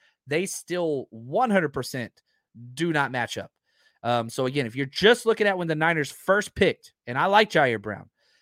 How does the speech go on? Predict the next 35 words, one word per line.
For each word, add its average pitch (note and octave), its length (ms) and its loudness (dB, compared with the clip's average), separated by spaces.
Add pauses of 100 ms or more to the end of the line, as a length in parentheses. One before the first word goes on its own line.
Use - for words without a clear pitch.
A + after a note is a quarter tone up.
(140)
but C#3 120 4
if B2+ 100 -4
you D3+ 100 0
look F#3+ 120 2
at D3 160 2 (220)
Jaire F3 300 4
Brown A3+ 400 4 (320)
versus E3 500 0
and, D3 260 0
and C3+ 280 -8
the A#2 180 -4
rest F3 320 0
of G3+ 100 -4
the G3 80 -2
forty-niners G3+ 500 2
draft F#3+ 320 4
and D3+ 80 -8
the C3+ 120 -6
other E3+ 200 -2
Eagles F#3 440 -2
and D#3+ 120 -10
Seahawks, F#3 520 -2 (240)
still F#3 400 0
not D#3+ 220 -2
close. - 480 -6 (160)
Still - 420 -2
not F3+ 240 -4
close. G3+ 340 2
Now, D#3 480 0 (1300)
everybody F#3 280 6
got F3 120 2
to E3+ 60 -2
play. B2+ 420 -6 (540)
And C#3+ 200 -4
so, C3 520 2